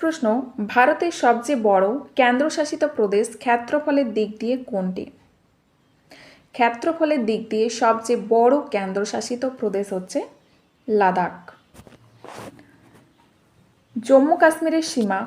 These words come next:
কটি রাজ্যের সাথে যুক্ত? জম্মু কাশ্মীরের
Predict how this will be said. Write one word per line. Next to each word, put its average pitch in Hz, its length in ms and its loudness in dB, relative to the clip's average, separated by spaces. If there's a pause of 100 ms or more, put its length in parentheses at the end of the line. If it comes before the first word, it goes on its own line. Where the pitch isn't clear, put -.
(160)
কটি 262 380 2
রাজ্যের 214 500 2
সাথে 214 220 -4 (120)
যুক্ত? - 260 -10 (2000)
জম্মু 269 300 6
কাশ্মীরের 262 520 0